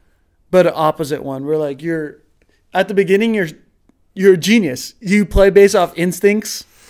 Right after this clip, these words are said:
Like, you're ignorant. Like, you, you're legit. And then you start, like, realizing certain things and being, becoming aware of a lot. And you start to take a little bit of a downhill trend,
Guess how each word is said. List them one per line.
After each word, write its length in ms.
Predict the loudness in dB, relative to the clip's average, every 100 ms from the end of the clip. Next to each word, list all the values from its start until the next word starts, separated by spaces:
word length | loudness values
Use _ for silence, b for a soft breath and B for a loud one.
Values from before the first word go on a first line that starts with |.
| b b b
Like, 160 | 0 2
you're 220 | 6 6
ignorant. 600 | 6 2 2 2 2 0
Like, 220 | 2 2 2
you, 460 | 0 0 -2 -20 _ _ _ _ _
you're 400 | 0 4 4 4 -6 _ _ _ _
legit. 640 | -2 0 2 0 -2 _ _ _ _ _ _
And 180 | -6 -2
then 420 | -2 -2 -4 -12 b b b b b b -12
you 120 | -10
start, 500 | 2 4 4 -2 -4
like, 260 | -2 -2 -4
realizing 580 | 0 2 2 0 -2
certain 300 | -6 -6 -6
things 460 | -6 -4 -2 -4 -6
and 120 | -6
being, 280 | -4 -6 -8 -10
becoming 360 | -12 -6 -4 -2
aware 360 | 0 0 0
of 60 | 0
a 40 | -2
lot. 520 | -2 -2 -2 -6 -12 _ B B B B B B _
And 100 | -6
you 80 | -2
start 200 | -2 -2
to 60 | -4
take 340 | -4 -4 -10 _ _ _ _
a 80 | -4
little 240 | 0 0
bit 120 | 0
of 60 | -2
a 60 | -2
downhill 1900 | -2 -4 -4 -6 -10 _ _ _ _ _ _ _ _ _ _ 0 2 2
trend, 720 | -2 -8 -4 -4 -2 -4 -6